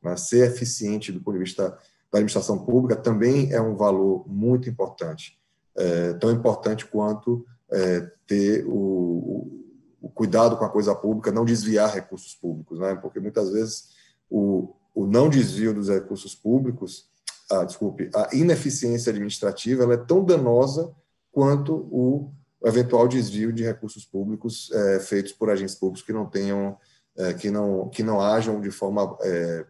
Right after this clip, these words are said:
proba, é, com a, o trato da, da coisa pública. E dentro desse ponto, a,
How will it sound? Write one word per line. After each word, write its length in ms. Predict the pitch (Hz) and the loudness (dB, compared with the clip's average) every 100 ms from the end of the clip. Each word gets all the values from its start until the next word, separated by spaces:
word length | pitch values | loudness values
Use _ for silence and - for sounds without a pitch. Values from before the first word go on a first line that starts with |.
| _ - | _ 0
proba, 560 | 107 110 113 123 127 - _ - | 4 4 4 2 2 -10 _ -6
é, 280 | - 98 95 | 0 2 2
com 340 | 92 101 104 95 | 0 -2 0 0
a, 120 | 90 | 0
o 140 | 98 | -2
trato 480 | 95 95 95 92 101 | 0 4 4 2 -4
da, 360 | 95 92 87 85 | 0 2 2 0
da 140 | 95 | 0
coisa 260 | 95 95 101 | 0 0 0
pública. 460 | - 76 76 - - _ _ _ _ _ _ _ _ _ _ - | -4 -12 -14 -20 -20 _ _ _ _ _ _ _ _ _ _ -8
E 80 | |
dentro 240 | 107 160 160 | 2 2 2
desse 180 | - - | 0 -2
ponto, 520 | 123 139 143 - - _ _ _ _ _ - | 2 4 2 -4 -14 _ _ _ _ _ -2
a, 960 | 107 107 104 101 98 95 92 85 - | 0 2 2 2 2 2 2 -2 -6